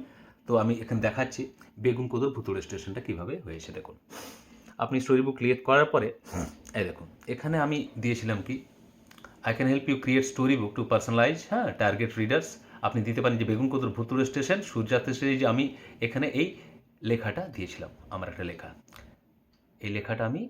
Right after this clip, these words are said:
স্টোরি বুকটার জন্য দিয়েছি, ঠিক আছে? এবার আমি এখানে ক্রিয়েট করেছি। ক্রিয়েট করার পর দেখুন,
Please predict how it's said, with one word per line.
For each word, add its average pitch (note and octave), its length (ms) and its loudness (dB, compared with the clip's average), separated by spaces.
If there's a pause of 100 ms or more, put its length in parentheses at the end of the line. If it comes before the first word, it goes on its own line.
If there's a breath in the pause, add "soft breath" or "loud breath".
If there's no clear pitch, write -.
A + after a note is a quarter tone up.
(140)
স্টোরি G2 280 -6
বুকটার F#2 280 -10
জন্য A2 200 -8
দিয়েছি, - 420 -14 (800)
ঠিক - 100 -10
আছে? - 240 -10 (420)
এবার G#2+ 180 -4
আমি G#2 420 -2
এখানে G#2+ 220 -6
ক্রিয়েট F#2+ 280 -12
করেছি। - 440 -16 (440)
ক্রিয়েট C#3+ 260 -6
করার E3+ 200 6
পর E3+ 180 2
দেখুন, D3 360 -4